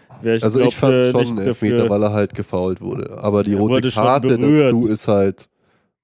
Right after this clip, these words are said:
Speaker 1: Ja,
Speaker 2: ist halt
Speaker 1: es
Speaker 2: übertrieben. Die
Speaker 1: Ja, mei, das
Speaker 2: Doppelbestrafung ist ja eh.
Speaker 1: Ja, gut, braucht man nicht zu, drüber zu diskutieren, ist halt so. Aber es war schon, äh, hart. Man kann's kl-, klar pfeifen und wenn es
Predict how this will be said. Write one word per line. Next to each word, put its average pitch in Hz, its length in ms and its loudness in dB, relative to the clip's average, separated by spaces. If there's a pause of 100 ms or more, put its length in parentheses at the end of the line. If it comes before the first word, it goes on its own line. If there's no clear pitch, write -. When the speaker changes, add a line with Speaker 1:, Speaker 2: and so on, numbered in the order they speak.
(400)
Speaker 1:
Ja, 117 180 0
Speaker 2:
ist 110 100 -2
halt 92 100 -2
Speaker 1:
es - 60 -8
Speaker 2:
übertrieben. 87 480 -10 (540)
Die 113 60 -4
Speaker 1:
Ja, 104 120 2
mei, 113 160 0
das 101 80 2 (180)
Speaker 2:
Doppelbestrafung 90 640 -2
ist - 120 -6
ja 95 60 -2
eh. 90 260 -2
Speaker 1:
Ja, 110 360 -8
gut, 104 340 -18
braucht 104 240 -12
man 107 100 -10
nicht 107 180 -8
zu, - 200 -20
drüber 107 260 -10
zu 110 140 -14
diskutieren, 110 600 -10
ist 113 200 -12
halt 104 160 -8
so. 110 240 -10 (520)
Aber 117 180 4
es 123 180 -2
war 127 160 4
schon, 123 280 -2
äh, 113 240 0
hart. 110 300 -2
Man 123 180 -4
kann's 135 320 -4
kl-, - 200 -18 (240)
klar 123 280 2
pfeifen 131 520 -2
und 120 240 -6
wenn 117 280 -4
es - 240 -12